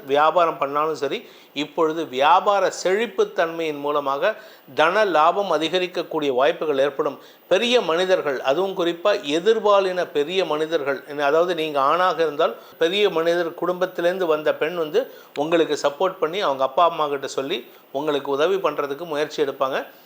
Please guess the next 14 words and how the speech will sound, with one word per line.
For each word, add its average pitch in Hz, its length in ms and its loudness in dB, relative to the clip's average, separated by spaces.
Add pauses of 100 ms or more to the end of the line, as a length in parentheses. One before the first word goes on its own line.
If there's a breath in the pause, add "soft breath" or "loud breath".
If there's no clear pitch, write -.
(220 loud breath)
இதன் 175 360 2
மூலமாக 196 640 2
உங்களுடைய 156 500 0
வியாபாரத்தை 165 800 2
பெருக்குவதற்குண்டான 170 1000 0
முயற்சிகள் 165 540 -2
வெற்றி 151 320 -2
அடையும். 135 320 0 (340 loud breath)
இத்தனை 208 520 0
நாளா 185 380 2
நீங்க 156 320 -2
எடுத்த 175 480 0
முயற்சி, 170 500 0
கஷ்டப்பட்ட 175 840 -2